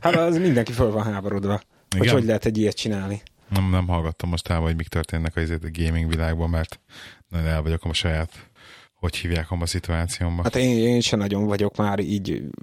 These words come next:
Speaker 1: úgymond nem követtem olyan hú, de durván nagyon, de ugye a Nintendo bejelentést azt azért megnéztem, és pfú.
Speaker 2: Mhm.
Speaker 1: Hát durvábban lábbal lőtte magát, mint a Microsoft.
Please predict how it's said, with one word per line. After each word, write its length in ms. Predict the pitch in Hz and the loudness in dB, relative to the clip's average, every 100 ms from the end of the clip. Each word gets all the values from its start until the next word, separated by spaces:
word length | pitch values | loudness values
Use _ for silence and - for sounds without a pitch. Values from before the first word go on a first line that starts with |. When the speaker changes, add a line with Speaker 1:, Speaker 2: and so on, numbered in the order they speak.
| - | -16
Speaker 1:
úgymond 400 | - 104 107 101 | -6 -2 0 2
nem 180 | 107 110 | 2 2
követtem 420 | 104 110 101 110 | 0 0 0 0
olyan 220 | 101 104 101 | 0 0 0
hú, 160 | 104 | 0
de 240 | 101 101 90 | 0 0 0
durván 360 | 101 101 98 | 0 0 0
nagyon, 300 | 104 107 120 | 0 2 0
de 140 | 113 110 | 2 0
ugye 220 | 110 107 | 2 2
a 60 | 107 | 2
Nintendo 440 | 107 104 107 113 | 2 2 2 2
bejelentést 560 | 107 107 107 104 107 - | 2 0 0 0 -2 -2
azt 160 | - | 0
azért 220 | 110 107 | 2 2
megnéztem, 520 | 107 98 95 101 - 98 | 0 -2 -2 -4 -4 -4
és 260 | 95 - - | -4 -4 -4
pfú. 300 | - 95 98 - - _ _ | 0 2 0 -4 -20 _ _
Speaker 2:
Mhm. 240 | 131 110 110 110 - _ | 2 2 2 0 -8 _
Speaker 1:
Hát 360 | - 123 123 120 | -2 0 0 -2
durvábban 540 | 123 113 110 101 101 | 2 2 2 0 0
lábbal 320 | 98 101 92 98 | 0 0 2 0
lőtte 260 | 95 - | 0 2
magát, 280 | 104 98 98 | 0 0 -2
mint 140 | 107 | -2
a 40 | 101 | -2
Microsoft. 540 | 98 95 101 110 - | -2 -2 -2 -2 -4